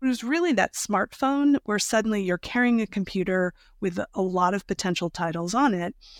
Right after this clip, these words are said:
that helped people discover audiobooks. And the industry over the past eleven years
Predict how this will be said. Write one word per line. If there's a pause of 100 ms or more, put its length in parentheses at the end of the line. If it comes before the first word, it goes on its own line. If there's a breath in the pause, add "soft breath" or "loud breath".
(180 loud breath)
that
helped
people
discover
audiobooks. (480 soft breath)
And
the
industry (100)
over
the
past
eleven
years